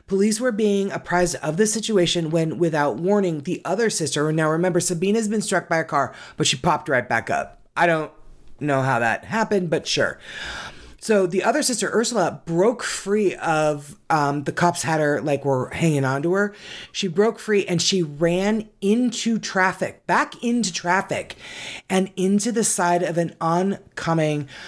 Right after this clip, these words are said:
Mercedes-Benz box truck, traveling at around fifty-six miles per hour. Ran right into the side of it. Her sister then quickly followed her again into the road,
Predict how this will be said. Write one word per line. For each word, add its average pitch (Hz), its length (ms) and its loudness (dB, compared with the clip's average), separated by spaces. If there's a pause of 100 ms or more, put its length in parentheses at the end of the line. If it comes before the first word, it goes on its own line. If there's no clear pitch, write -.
(120)
Mercedes-Benz 156 1600 0 (180)
box 127 540 0
truck, - 380 -4 (180)
traveling 170 540 0
at 160 120 -4
around 135 400 2 (280)
fifty-six 175 840 0
miles 123 320 0
per - 180 -2
hour. 71 320 -4 (720)
Ran 220 300 2
right 240 220 4
into 202 180 0
the 180 80 -4
side 185 300 0
of 123 80 -6
it. - 160 -10 (1200)
Her 180 140 0
sister 208 680 2
then 190 320 0
quickly 185 340 2
followed 170 380 2
her 180 280 0 (120)
again 196 580 0
into 175 420 0
the 143 140 0
road, 131 400 0